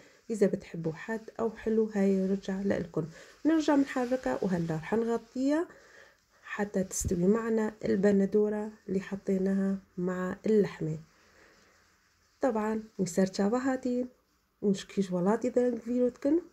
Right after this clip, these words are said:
وتشو وقتي داري فيديو عمتكن. خوارناكا قالك خوشة بتجربينن أكيد ونين بعجبينن.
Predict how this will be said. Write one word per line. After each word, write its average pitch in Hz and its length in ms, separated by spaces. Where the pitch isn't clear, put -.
وتشو 196 360
وقتي 220 280
داري 202 440
فيديو 190 400
عمتكن. 165 440
خوارناكا 190 440
قالك 277 340
خوشة 277 540
بتجربينن 202 880
أكيد 185 680
ونين 185 240
بعجبينن. 165 560